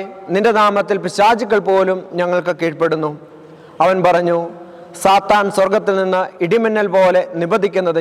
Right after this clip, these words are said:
ഞാൻ കണ്ടു. ഇതാ, പാമ്പുകളുടെയും തേളുകളുടെയും ശത്രുവിൻ്റെ സകല ശക്തികളുടെയും മീതെ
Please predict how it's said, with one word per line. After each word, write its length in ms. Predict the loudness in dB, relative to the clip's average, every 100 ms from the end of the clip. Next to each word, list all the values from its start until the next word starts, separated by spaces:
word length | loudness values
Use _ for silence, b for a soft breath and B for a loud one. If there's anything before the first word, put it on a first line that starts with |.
| -2
ഞാൻ 120 | -2 -4
കണ്ടു. 220 | -4 -4 -6 -18 -20 -20 B B B 0
ഇതാ, 160 | 4 4 2 2
പാമ്പുകളുടെയും 760 | 2 4 4 4 2 2 2 0 0
തേളുകളുടെയും 680 | 2 2 0 0 0 -2 -4 -12 -18 -20 -20 -4
ശത്രുവിൻ്റെ 500 | -2 0 0 0 0 0
സകല 180 | 2 2 0
ശക്തികളുടെയും 580 | -4 -2 0 0 0 0
മീതെ 260 | 0 0